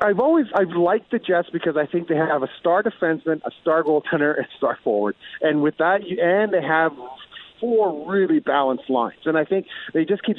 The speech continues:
sending those lines over the boards. And, and, and I really like the way they play 'cause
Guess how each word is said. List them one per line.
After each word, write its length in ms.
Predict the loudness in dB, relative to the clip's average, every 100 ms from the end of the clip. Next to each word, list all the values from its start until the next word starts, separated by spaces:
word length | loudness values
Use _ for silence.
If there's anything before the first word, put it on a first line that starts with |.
| -4
sending 320 | -2 0 2
those 240 | 2 0 2
lines 340 | 2 2 2
over 220 | 0 2
the 80 | 0
boards. 320 | 0 0 2
And, 100 | 0
and, 320 | 0 0 0 0
and 140 | 2
I 120 | 2
really 360 | 0 0 2 2
like 220 | 2 0
the 80 | 0
way 160 | 0
they 140 | 0 -2
play 280 | 0 -2 0
'cause 160 | -4